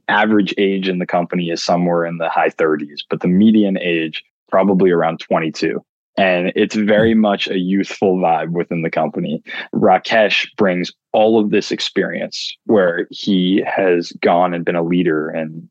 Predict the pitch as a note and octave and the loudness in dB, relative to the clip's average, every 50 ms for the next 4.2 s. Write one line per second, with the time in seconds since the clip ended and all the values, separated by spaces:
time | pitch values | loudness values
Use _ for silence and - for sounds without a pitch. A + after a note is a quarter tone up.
0 | _ - - F#2 E2+ D#2+ D#2+ D#2 - - F#2 E2+ D#2 - - - E2+ D#2 - E2 | _ -4 -2 -2 0 -2 -4 -6 -2 0 0 0 0 -2 -2 -2 -2 0 -2 -6
1 | E2 D#2+ D#2+ - - E2 D#2 - - - F2 E2+ F2 E2+ E2 E2 D#2+ D#2+ E2 E2+ | -6 -6 -10 -8 -6 -8 -6 -4 -2 -2 0 0 0 0 0 0 0 0 -2 -2
2 | E2+ E2 E2 D#2+ D#2 - - - E2 E2 D#2+ D#2 D#2 D#2+ - - - - - - | -2 -2 -2 -4 -4 -6 -4 -4 -2 -2 -2 -4 -6 -8 -12 -14 -14 -14 -14 -14
3 | - - - F#2 F2+ F2 F2+ F2 F2 - - - - F2+ F2+ F2 F2+ F2+ F2+ F2+ | -12 -4 -2 0 0 2 0 -2 -4 -6 -4 -2 -2 0 2 2 2 4 4 4
4 | F2 E2 - - | 2 0 -2 -8